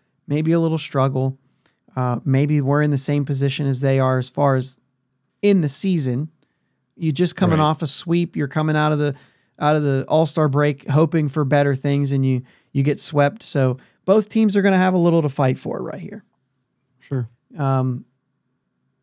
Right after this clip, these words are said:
Speaker 1: I don't know, man. Quinn Priester, Endy Rodriguez, Liover Peguero, let's take that first game.
Speaker 2: Right.
Speaker 1: Get a little
Speaker 2: Be
Speaker 1: magic
Speaker 2: nice.
Speaker 1: there. You got home. You're at home. Let's, you know what I mean?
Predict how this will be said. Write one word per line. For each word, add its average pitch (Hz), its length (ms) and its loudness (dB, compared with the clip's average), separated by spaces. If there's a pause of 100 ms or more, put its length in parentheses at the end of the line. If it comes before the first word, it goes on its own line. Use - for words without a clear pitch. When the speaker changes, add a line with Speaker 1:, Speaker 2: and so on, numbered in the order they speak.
(300)
Speaker 1:
I 147 140 -4
don't 202 120 2
know, 214 160 2
man. 170 280 0 (1160)
Quinn 190 240 2
Priester, 202 460 0
Endy 175 240 2
Rodriguez, 175 800 0 (380)
Liover 147 320 0
Peguero, 156 480 0
let's - 420 -6 (600)
take 185 240 -2
that 165 200 0
first 165 280 -2
game. 185 340 -2 (720)
Speaker 2:
Right. 98 320 -4 (680)
Speaker 1:
Get 156 160 2
a 165 40 2
little 165 200 2
Speaker 2:
Be 156 40 0
Speaker 1:
magic 156 380 2
Speaker 2:
nice. - 60 -20
Speaker 1:
there. 160 260 2
You 160 140 0
got 139 180 0
home. 175 460 0 (420)
You're 151 160 -2
at 127 60 2
home. 185 460 0
Let's, - 300 -6 (120)
you 175 100 0
know 151 120 2
what 151 60 0
I 156 40 2
mean? 165 220 0